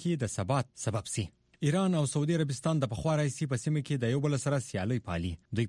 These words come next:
په یمن او سوریه کې هم د جګړې د بېلابېلو اړخونو ملاتړ کوي. سعودي عربستان په سوریه کې د حکومت د مخالفینو، خو ایران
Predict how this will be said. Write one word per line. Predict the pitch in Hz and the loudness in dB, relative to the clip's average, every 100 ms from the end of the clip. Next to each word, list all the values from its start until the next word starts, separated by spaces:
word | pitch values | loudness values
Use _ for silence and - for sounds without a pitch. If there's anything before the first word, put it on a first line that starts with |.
| 110 | 2
په | 107 | 2
یمن | 139 202 | 2 0
او | 175 120 | 0 -2
سوریه | - 117 151 127 | -2 -2 0 0
کې | 123 | 0
هم | 165 | 0
د | 117 98 | 0 0
جګړې | 107 151 156 135 _ 113 | 0 2 0 -2 _ -4
د | 107 | 0
بېلابېلو | 113 107 143 165 135 | 2 2 2 2 0
اړخونو | 104 - 196 139 _ - | 0 0 0 0 _ -6
ملاتړ | 95 90 110 107 | -4 -2 -2 0
کوي. | 104 107 _ _ _ - | -2 -2 _ _ _ -2
سعودي | 165 190 | 0 2
عربستان | 196 170 160 180 | 2 0 0 0
په | 151 131 | 0 -2
سوریه | 147 165 | 0 0
کې | 151 139 | 0 0
د | 127 | 0
حکومت | - 156 | 0 0
د | 131 | 2
مخالفینو، | 120 110 104 - 180 165 - _ _ - | 0 0 -2 2 2 0 -4 _ _ -4
خو | 104 | 0
ایران | 107 165 | 2 2